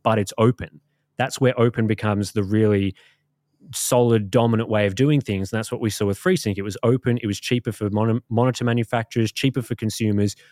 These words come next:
worked just as well. That's why it's now in such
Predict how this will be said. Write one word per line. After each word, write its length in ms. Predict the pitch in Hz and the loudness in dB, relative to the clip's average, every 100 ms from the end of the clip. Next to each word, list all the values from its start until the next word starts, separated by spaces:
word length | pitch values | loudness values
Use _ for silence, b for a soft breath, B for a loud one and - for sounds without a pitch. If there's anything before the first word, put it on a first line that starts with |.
| b | b
worked 240 | 123 127 - | 2 2 2
just 220 | 120 - | -2 -2
as 120 | 107 | -4
well. 360 | 107 98 95 - _ _ _ | 0 0 0 -4 _ _ _
That's 260 | - 113 - | -4 -4 0
why 180 | 113 104 | 0 2
it's 160 | 101 | 0
now 340 | 110 113 104 101 | 0 0 2 0
in 220 | 110 101 | -2 -4
such 340 | - - - | -2 -4 -6